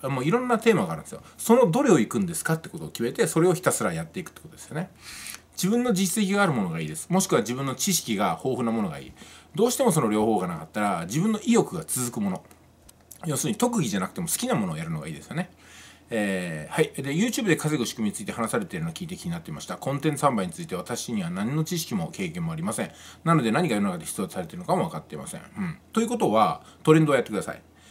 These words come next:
今世の中で流行ってるものをどんどんどんどん、おー、パブリッシングしていく。要するに、えー、アウトプットしていくってことですよね。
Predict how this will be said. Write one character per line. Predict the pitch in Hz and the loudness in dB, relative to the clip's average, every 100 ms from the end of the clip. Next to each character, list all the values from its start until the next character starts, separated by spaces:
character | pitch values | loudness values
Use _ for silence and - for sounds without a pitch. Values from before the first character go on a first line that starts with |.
| - - | -14 0
今 | 240 185 | 4 6
世 | 120 | 4
の | 170 | 2
中 | 170 | 0
で | 151 - | -4 0
流 | |
行 | 156 | 0
っ | 160 | 0
て | 175 | -8
る | |
も | 180 190 | -6 -2
の | 120 | 2
を | 160 | 2
ど | 175 | 2
ん | 175 | 0
ど | 110 | 0
ん | |
ど | 156 | -2
ん | 151 | -2
ど | 82 | -4
ん、 | - | -6
お | 90 85 76 - - | -8 -6 -8 -12 -8
ー、 | |
パ | 123 | -4
ブ | |
リ | 113 | -2
ッ | |
シ | - 98 | -2 -4
ン | |
グ | 85 | -6
し | - | -8
て | |
い | 80 | -10
く。 | 80 | -8
要 | - | -10
す | - | -8
る | 87 | -8
に、 | 127 165 - | -6 -8 -8
え | |
ー、 | - | -2
ア | |
ウ | 135 | -2
ト | 139 | -2
プ | |
ッ | |
ト | 113 | -6
し | 90 | -12
て | - | -12
い | |
く | - | -14
っ | |
て | - | -14
こ | 80 | -16
と | |
で | - | -10
す | |
よ | 110 | -4
ね。 | 180 | -4